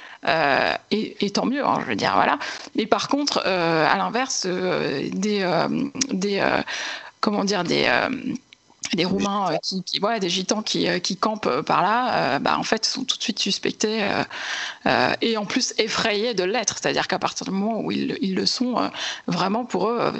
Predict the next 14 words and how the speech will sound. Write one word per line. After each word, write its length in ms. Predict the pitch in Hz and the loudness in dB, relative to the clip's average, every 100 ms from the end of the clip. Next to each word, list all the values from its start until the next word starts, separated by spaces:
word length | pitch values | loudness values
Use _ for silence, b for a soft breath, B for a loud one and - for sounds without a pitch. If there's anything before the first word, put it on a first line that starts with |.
| - | -6
ils, 80 | 240 - | -4 -2
ils 180 | 233 196 | -2 -2
en 80 | 214 | -2
viennent 180 | 233 220 | -2 -2
à 80 | 180 | 0
faire 160 | 180 | 0
des 80 | 185 | 0
choses, 320 | - 226 196 | 0 -2 0
euh, 160 | 160 170 B B B - - | 0 0 B B B -8 -4
euh, 520 | - 90 85 98 113 - | -2 -2 -2 0 0 0
voilà, 440 | - 180 104 60 214 226 | 2 2 0 -2 -6 -4
pas 100 | 165 | -4
forcément, 480 | - 160 - - 165 | -2 -4 -2 -2 -2
euh, 260 | 170 - | -4 -6